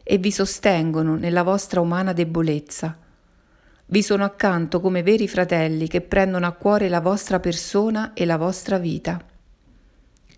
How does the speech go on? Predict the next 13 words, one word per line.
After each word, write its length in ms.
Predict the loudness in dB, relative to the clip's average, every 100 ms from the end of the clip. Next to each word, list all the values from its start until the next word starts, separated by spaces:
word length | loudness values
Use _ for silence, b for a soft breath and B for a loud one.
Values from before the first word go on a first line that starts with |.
| -4
Vi 140 | -2
difendono 600 | -2 0 2 2 0 0
contro 300 | 0 -2 0
i 40 | -2
continui 360 | 0 -2 -2
attacchi 460 | -2 -2 -4 -2 -2
di 100 | -2
Satana, 580 | 0 0 0 0 -2 -4 B B B B
contro 360 | 2 2 4 0
le 140 | 0
sue 300 | 0 2 2
numerose 500 | 2 0 2 2 2
insidie, 800 | -2 -2 -2 -2 0 -2 -2